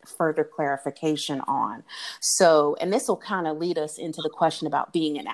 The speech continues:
ally, but talk to us a little bit about pronouns and what's the right way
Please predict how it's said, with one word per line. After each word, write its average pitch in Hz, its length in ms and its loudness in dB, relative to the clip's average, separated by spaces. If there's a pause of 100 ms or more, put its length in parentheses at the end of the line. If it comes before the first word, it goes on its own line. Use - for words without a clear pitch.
ally, 139 680 0
but 151 220 0 (240)
talk 403 260 -2
to 302 80 -2
us 247 160 0
a - 20 -2
little 190 220 -2
bit 170 160 0
about - 300 -2
pronouns 226 960 -2
and 160 200 -6
what's 254 220 0
the 175 100 0
right 165 320 -2
way 180 480 0